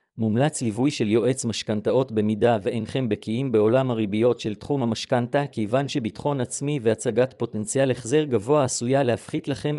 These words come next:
את גובה הריביות בצורה משמעותית. כעת יש להציג הסכם רכישה של הדירה, כאשר החתימה הסופית על המשכנתה תתרחש תוך עשרים וארבעה ימים ממועד החתימה על תנאי המשכנתה. שלב ארבע,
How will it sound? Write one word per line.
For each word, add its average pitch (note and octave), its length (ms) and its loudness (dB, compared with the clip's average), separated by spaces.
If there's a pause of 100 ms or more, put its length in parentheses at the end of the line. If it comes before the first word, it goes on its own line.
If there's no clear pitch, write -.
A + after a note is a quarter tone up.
את B2 120 -8
גובה A#2 340 2
הריביות G#2+ 520 0
בצורה A#2+ 400 -2
משמעותית. - 960 -6 (1000)
כעת A#2 400 2
יש C3 200 2
להציג A2 420 0
הסכם B2 380 0
רכישה A#2 440 0
של A2 180 0
הדירה, G2 440 0 (460)
כאשר B2+ 360 2
החתימה A2 480 0
הסופית B2+ 580 -2
על G#2 100 0
המשכנתה C3 600 0
תתרחש A#2 640 -2
תוך B2 300 0
עשרים B2+ 320 -2
וארבעה G2 340 2
ימים A#2+ 300 0
ממועד A2 360 0
החתימה B2+ 500 -2
על A#2 80 -2
תנאי A2+ 300 -2
המשכנתה. G2+ 680 -4 (1000)
שלב B2 400 4
ארבע, F#2 360 2